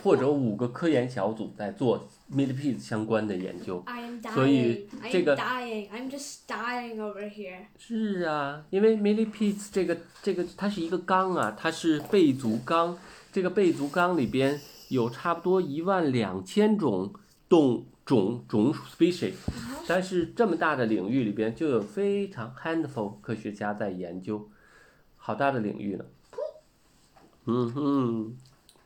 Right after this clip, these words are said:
Speaker 1: 哎。
Speaker 2: Joking, sir.
Speaker 1: 啊，我们还回到这个millipedes的
Speaker 2: I am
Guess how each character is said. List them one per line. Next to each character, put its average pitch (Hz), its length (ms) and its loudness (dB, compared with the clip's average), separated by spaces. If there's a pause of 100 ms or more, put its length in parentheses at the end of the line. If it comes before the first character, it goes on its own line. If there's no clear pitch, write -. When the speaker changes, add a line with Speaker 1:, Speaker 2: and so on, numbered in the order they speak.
(160)
Speaker 1:
哎。 170 60 0
Speaker 2:
Joking, - 640 -8
sir. - 160 -12 (320)
Speaker 1:
啊， 127 160 4
我 120 100 6
们 110 120 2
还 107 180 2
回 120 160 2
到 113 160 6
这 110 160 0
个 98 100 2
millipedes 110 460 2
的 110 180 2
Speaker 2:
I 247 380 -6
am 233 680 -8